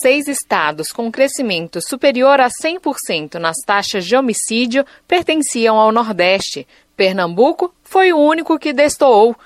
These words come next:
com queda de vinte e sete por cento no número de homicídios. O estudo analisa a evolução das mortes violentas por macro-regiões, unidades da federação e micro-regiões.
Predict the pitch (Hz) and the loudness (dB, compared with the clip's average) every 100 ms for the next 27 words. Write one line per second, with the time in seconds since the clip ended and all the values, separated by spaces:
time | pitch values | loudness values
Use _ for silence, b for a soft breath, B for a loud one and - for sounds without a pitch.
0 | b _ 202 190 - 214 226 220 226 214 | b _ -2 0 0 2 2 0 0 -2
1 | 285 392 359 - 214 208 247 302 - 269 | -4 -4 -6 0 -2 -2 -6 -6 -4 -4
2 | 233 233 247 254 220 202 202 196 208 220 | -4 -2 -2 -2 -2 -2 -2 0 0 -2
3 | 226 - 196 185 - - - _ - 220 | -4 -6 -6 -6 -10 -12 -16 _ -2 -2
4 | - 254 262 240 220 185 180 220 208 196 | 0 -2 2 2 2 0 0 -2 2 2
5 | 247 277 233 214 - 254 247 190 190 190 | 4 4 2 0 0 0 2 0 2 0
6 | 190 - 185 180 226 196 170 170 170 156 | 0 -2 -6 -2 2 2 0 -2 -4 -4
7 | - 175 196 233 302 - 185 170 165 170 | -6 -6 -2 0 0 0 -2 -2 -4 -4
8 | 185 254 247 262 262 233 269 277 240 196 | 0 0 0 0 0 0 0 -2 -2 0
9 | 185 - 233 247 185 185 254 262 262 269 | 0 0 2 2 2 0 2 2 0 -2
10 | 247 254 240 262 233 233 214 180 165 | 0 0 0 0 2 0 0 -2 -2